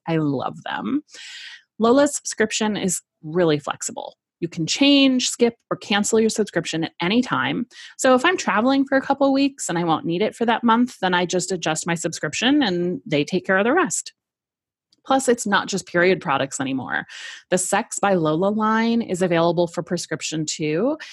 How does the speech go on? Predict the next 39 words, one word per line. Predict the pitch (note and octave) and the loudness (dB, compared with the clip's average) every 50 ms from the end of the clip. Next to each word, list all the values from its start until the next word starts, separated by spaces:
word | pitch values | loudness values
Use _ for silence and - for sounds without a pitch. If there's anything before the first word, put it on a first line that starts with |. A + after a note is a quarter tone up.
| - - - - - | -18 -20 -16 -8 -4
uh, | F3 E3+ D#3+ D#3+ D#3+ D#3+ D#3+ D#3 - - - | 0 2 2 4 4 4 2 2 0 -2 -4
and | F3+ F3 F3 F3 - | -4 -4 -4 -4 -4
you | F#3 F#3 A#3 B3 | -2 -2 -2 -2
can | - C4 A#3+ - - - | 0 0 0 0 0 0
add | F3+ G3 A#3 C4 B3 F#3 | 2 2 2 2 2 2
that | F3 E3 D#3 - - - | 0 0 0 0 -2 -4
to | - - - A#3 A3+ A#3+ B3 B3+ B3 | -10 -6 -2 0 0 2 2 2 2
your | A3 F#3+ F3+ | 2 0 0
period | F3+ F3+ - - F#3+ F#3+ G3 F#3+ F#3 F3+ | -2 -4 -4 -4 -2 0 2 0 0 -2
subscription. | - - D#3 - - - - D#4 - - - - - - - - - | -6 -10 -10 -10 -6 -2 -2 -2 -2 -2 -4 -6 -6 -6 -8 -14 -14
So | - - - F3 F3 E3+ | -12 -4 0 2 4 4
then | E3+ F3 E3 - | 4 4 2 0
everything | - F3+ F#3+ G#3 G3 G3+ G3+ G3+ - F#3 F3 | 0 2 2 2 2 0 0 0 0 0 0
gets | E3+ E3 - | 0 -2 -4
delivered | - - E3+ D#3 F3 G#3+ G#3 F3+ D#3 D#3 D3 D3 D3 - - | -4 -6 -2 -2 0 0 2 2 2 2 2 0 0 -4 -4
in | F3+ F3 | -2 0
this | D#3+ D3+ - - | 0 0 -2 0
one | - B3 C#4+ D4+ C#4+ C#4+ C#4+ C#4 _ | 2 4 4 4 4 2 2 -2 _
little | - G#3+ C4 D#4 F4 | -4 0 2 2 4
box | C4+ C4 B3+ C4 B3+ - - - - - | 4 4 4 2 0 -2 -8 -8 -4 -2
on | F#3 E3+ | -2 0
your | E3 E3 F#3+ | 2 2 2
ideal | G#3 A3+ A#3+ G#3+ A3 G#3+ G#3 G#3+ | 2 2 0 0 2 2 2 0
schedule. | G#3 - - E3+ E3+ E3 - F3 F3 F3 F3 F3 - - - - - - - | 0 -2 -2 -2 -2 0 2 2 2 2 2 0 -4 -10 -18 -18 -18 -8 -4
I | - F3+ F3 | -2 0 2
love | E3+ E3+ E3+ E3+ E3+ F3+ G3+ A3+ A#3+ A#3+ A#3 | 2 2 2 4 4 4 4 4 4 2 2
their | A3+ G3+ G#3+ G#3+ F#3+ - | 0 -2 -4 -4 -4 -4
ultra | - C3+ F#3+ - G#3 G3 | -4 -4 -4 -2 -2 -2
thin | G3 - F#3 F#3+ | -2 -2 -4 -4
condoms, | F#3 - - D3+ D3+ E3 E3 E3+ F#3 G3+ G#3+ A3 - | -2 0 0 2 2 2 2 2 0 0 -2 -2 -4
which | - F#3 - - | -4 -4 -4 -4
is | E3 | -4
something | - F3+ F3 F3 E3+ | -4 -4 -2 -2 0
I'm | F#3 F3+ D3 - _ - | 0 0 -2 -4 _ -2
always | D#3 C#3+ C#3+ D3 C#3+ C3+ C3 B2+ | 2 4 4 6 4 4 2 0
on | - - D3 D3 | -4 -4 -2 -2
the | C3+ C3 | 0 0
lookout | A#2+ C3+ - - - - - | 0 -2 -2 -4 -6 -6 -6
for. | - - - B2+ F2 E3 G#3 | -6 -4 -2 2 2 2 2